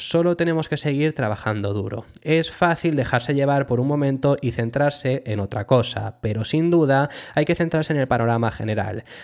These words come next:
También hay que darse cuenta de que no se puede controlar todo. Te frustra porque no tienes el control de algunas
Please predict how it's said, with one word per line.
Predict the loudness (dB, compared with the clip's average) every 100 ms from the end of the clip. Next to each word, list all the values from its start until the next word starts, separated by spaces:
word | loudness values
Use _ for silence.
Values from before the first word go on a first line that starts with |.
| -2
También | 0 2 0
hay |
que | 0
darse | 0 0 -2
cuenta | 0 0 2 0
de | 0
que | -2
no | -2
se | -4
puede | 0 0 2
controlar | -2 0 0 0
todo. | 0 0 0 -6
Te | -6 -6
frustra | -2 0 0 0 -2 0
porque | 0 0
no | 0 0
tienes | 0 0 -2
el | -2
control | -2 0 2 2 2
de |
algunas | 0 0 -2 0 -2